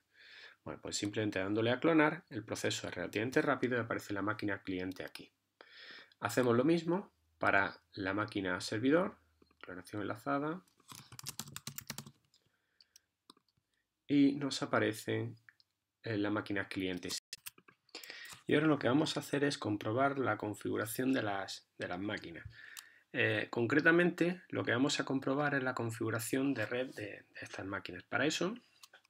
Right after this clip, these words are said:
lo que queremos implementar es precisamente, eh, este escenario en el que tenemos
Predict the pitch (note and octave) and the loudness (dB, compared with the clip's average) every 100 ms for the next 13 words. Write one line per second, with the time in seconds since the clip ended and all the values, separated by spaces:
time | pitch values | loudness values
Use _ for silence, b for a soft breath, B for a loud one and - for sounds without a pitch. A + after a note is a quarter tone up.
0 | _ _ _ - - - A2 G#2+ A#2+ C3+ | _ _ _ -20 -12 -6 -2 0 2 2
1 | - C3 C3 C3+ C#3+ D3 D3 D3 - A#2 | 2 2 2 4 4 4 4 0 -4 -4
2 | A#2+ B2 C#3 C#3+ C#3+ C#3+ F3 B B B | -2 2 4 4 4 0 -2 B B B
3 | B _ _ C3+ A2 G#2+ G#2 - - A2+ | B _ _ -2 0 0 -2 -4 -6 -6
4 | A2 G#2 G2 F#2+ G#2 D3+ C3 G#2 G2 G2+ | -4 -4 -4 -2 0 0 -2 -4 -4 -4
5 | F#2+ G#2 A#2+ G2+ G2 | -2 -2 -2 -2 -6